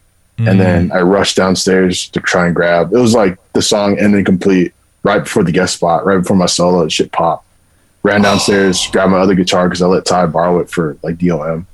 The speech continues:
Speaker 2: tour, or a Weekender thing they did, but it was in D standard, so I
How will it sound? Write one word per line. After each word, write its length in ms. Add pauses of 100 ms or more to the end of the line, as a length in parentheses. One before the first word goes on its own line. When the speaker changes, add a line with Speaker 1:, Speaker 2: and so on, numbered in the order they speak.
(200)
Speaker 2:
tour, 300 (640)
or 100
a 20
Weekender 480
thing 220
they 120
did, 300 (440)
but 100
it 20
was 140
in 80
D 200
standard, 420
so 140
I 20